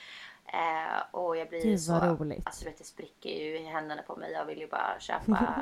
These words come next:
Speaker 2: <laughs>
Speaker 1: liksom, in alla möjliga typer av djur. Eh, börja
Speaker 2: Mm.
Speaker 1: odla och börja jobba, liksom, med att djuren ska få vitalisera markerna. Och bara se, alltså, du vet, jag vill bara se det hända, liksom.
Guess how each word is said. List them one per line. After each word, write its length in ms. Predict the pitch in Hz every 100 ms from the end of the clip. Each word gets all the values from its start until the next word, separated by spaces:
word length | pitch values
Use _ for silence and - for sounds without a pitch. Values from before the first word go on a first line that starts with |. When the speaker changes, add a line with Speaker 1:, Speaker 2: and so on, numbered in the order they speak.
| -
Speaker 2:
<laughs> 40 |
Speaker 1:
liksom, 680 | - - - - 302 302 294 _ -
in 360 | 180 165 160 - -
alla 220 | 170 160
möjliga 300 | 165 160 151
typer 240 | - 156
av 100 | -
djur. 440 | 160 165 160 156 - _ - - - - _ -
Eh, 420 | 160 156 151 - -
börja 260 | 180 170 -
Speaker 2:
Mm. 120 | 180
Speaker 1:
odla 600 | 170 160 160 156 156 -
och 180 | 165 165
börja 220 | 160 156
jobba, 680 | 160 156 - 156 156 160 165
liksom, 380 | 190 - - - 170
med 240 | 156 156 170 - _ _ _
att 240 | - 165
djuren 460 | 208 170 165 170 170 165 -
ska 260 | - - 170
få 140 | -
vitalisera 800 | 165 165 170 165 - 170 160 156 156
markerna. 720 | 160 156 - 165 156 151 156 _ _ _ _ _ _ _
Och 100 | 190
bara 120 | 196
se, 220 | - 233 -
alltså, 200 | 220 233
du 40 |
vet, 120 | 233
jag 60 | 240
vill 100 | 226
bara 100 | 226
se 440 | - - 247 214
det 60 | 202
hända, 480 | 214 254 214 202 196
liksom. 480 | 214 - 139 98